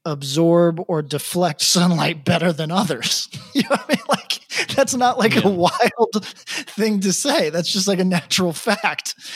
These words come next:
Speaker 1: So, uh, it would be interesting to me if it proved to be a purely, not purely, it'll d-, very doubtful it'll be purely, but if the largest factor is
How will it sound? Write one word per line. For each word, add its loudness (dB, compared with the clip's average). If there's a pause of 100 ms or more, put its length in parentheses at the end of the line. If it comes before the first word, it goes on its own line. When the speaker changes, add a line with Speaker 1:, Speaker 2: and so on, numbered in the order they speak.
(180)
Speaker 1:
So, 2 (520)
uh, 2 (480)
it 6
would 2
be 4
interesting 2
to 2
me 2
if -2
it -6
proved 2
to -4
be 0
a -6
purely, 0 (460)
not -2
purely, -4
it'll -10
d-, -10
very -2
doubtful -6
it'll -12
be -10
purely, 4
but -8 (240)
if 0
the -2
largest 2
factor -8 (440)
is -2